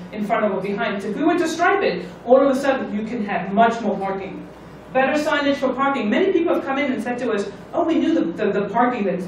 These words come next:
visible was public. We didn't realize the one where the residential community is public too." So signing that and making it available and people understanding that the parking garages are there that have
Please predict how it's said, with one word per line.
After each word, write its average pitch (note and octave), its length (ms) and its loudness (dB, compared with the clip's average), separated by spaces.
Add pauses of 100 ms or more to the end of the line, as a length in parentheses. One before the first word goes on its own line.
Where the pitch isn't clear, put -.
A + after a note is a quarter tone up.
(140)
visible G#3+ 640 2 (280)
was G#3+ 240 4
public. G3 360 2
We A3 140 0
didn't A#3+ 200 0
realize A3 300 2
the G#3 80 0
one G3+ 200 2
where F#3+ 120 4
the F#3 60 2
residential F#3+ 520 2
community F#3 420 -2
is D#3+ 100 -6
public F#3 420 -2
too." G#3 320 -2 (200)
So B3+ 180 2
signing D#4 440 2
that B3 220 2
and A3+ 160 -6
making A#3 280 -2
it G#3 260 -4 (200)
available A3+ 600 4
and G3 220 -4
people B3 320 2
understanding A3 560 0
that F3+ 100 -2
the F#3 140 -4
parking A3 340 0
garages F#3+ 460 0
are - 40 0
there G3 200 2
that F3 100 -2
have - 260 -4